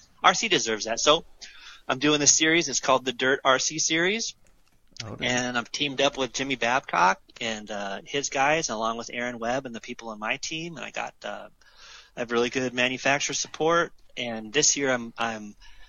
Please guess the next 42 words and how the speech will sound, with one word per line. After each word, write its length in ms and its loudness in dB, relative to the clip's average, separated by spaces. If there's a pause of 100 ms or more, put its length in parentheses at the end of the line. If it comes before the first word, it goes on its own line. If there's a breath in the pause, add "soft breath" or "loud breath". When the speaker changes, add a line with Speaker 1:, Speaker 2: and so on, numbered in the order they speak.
(260 soft breath)
Speaker 1:
I'm 160 0
not 240 6 (340)
adding 360 6
points 320 2
for 100 -4
the 80 -4
series. 420 2
I'm 100 -4
just 180 -2
going 220 -2
through 160 0
all 100 6
the 80 -2
races. 400 -4
So 300 -4 (100)
race 260 2
one 160 0
is 140 -4
the 80 -6
Nitro, 320 -2 (280)
the 100 -2
Nitro 280 2
Challenge. 720 -2 (460)
Race 340 0
two 140 -2
is 100 -2
coming 320 -4
up. 140 0
It'll 120 -12
be 120 -10
the 100 -8
Silver 380 0
State 340 0 (220)
Indoors, 640 -2 (1300 soft breath)
which 240 0
is, 260 0
uh, 320 4
May 280 0
third 480 -2
through 140 -4
the 100 -4
sixth. 580 0